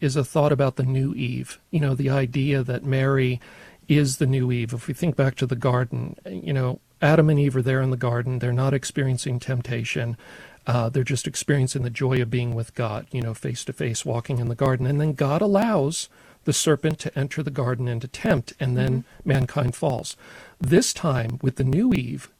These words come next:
Speaker 1: God does not allow the serpent to approach her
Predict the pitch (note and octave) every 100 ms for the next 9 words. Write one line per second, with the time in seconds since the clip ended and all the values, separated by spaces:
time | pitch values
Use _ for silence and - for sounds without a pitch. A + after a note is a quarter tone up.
0 | - D3 C3+ C3 - C#3 E3+ F3+ C#3+ B2+
1 | A#2+ - - - G1+ - _ _ _ -
2 | - C3+ - D3+ B2+ - C3+ B2